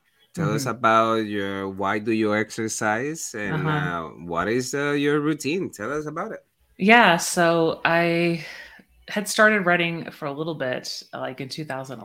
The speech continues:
Speaker 2: eleven with a mom's group, and I did a five K then, but then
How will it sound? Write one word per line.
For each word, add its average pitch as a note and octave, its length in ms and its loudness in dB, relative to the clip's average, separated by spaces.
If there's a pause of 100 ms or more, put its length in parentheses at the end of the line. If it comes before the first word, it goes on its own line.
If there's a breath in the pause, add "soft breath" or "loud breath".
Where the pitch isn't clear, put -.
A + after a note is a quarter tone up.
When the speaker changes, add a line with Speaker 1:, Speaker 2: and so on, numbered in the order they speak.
Speaker 2:
eleven C#3+ 520 -8
with C3+ 280 -12
a C3+ 80 -10
mom's C#3+ 360 -10
group, D3 320 -10 (540)
and D3 180 -4
I D3 60 -4
did F#3 180 2
a F3 60 2
five C#3+ 320 0
K C3 220 -8
then, C3 280 -8
but C3 180 -8
then B2+ 380 -8